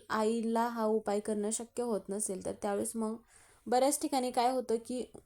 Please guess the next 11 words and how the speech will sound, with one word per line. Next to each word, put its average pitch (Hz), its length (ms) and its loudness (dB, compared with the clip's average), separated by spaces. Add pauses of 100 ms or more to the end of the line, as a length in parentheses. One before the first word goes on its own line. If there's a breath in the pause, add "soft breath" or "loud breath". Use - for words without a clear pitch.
(140)
जी 214 160 -2
मुलं 233 300 2
आहेत, 220 340 2
जी 196 160 -4
मोठी 233 320 -4
मुलं 208 240 0
आहेत, 202 260 -2
ज्यांना 202 300 -4
सगळं 226 280 0
समजतं, 208 720 -4 (480 loud breath)
तर 240 80 2